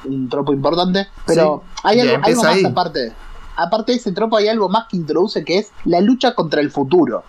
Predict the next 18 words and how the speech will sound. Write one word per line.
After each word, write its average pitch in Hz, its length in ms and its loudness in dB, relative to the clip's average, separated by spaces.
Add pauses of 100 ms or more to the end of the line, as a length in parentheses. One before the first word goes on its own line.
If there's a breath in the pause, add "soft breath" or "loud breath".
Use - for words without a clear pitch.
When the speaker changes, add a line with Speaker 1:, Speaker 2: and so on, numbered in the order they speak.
Speaker 1:
la 135 160 2
lucha 220 320 2
contra 147 240 -2
la 139 60 0
extinción 143 580 0
de 185 80 2
los 131 100 -4
mutantes, 131 540 -2 (100)
que - 120 2
se 160 120 -2
instala 202 300 2
acá. 143 400 0 (400 loud breath)
Hasta - 180 0
este 277 140 2
momento 247 320 2
los 175 120 2
mutantes 262 440 2
eran 262 320 2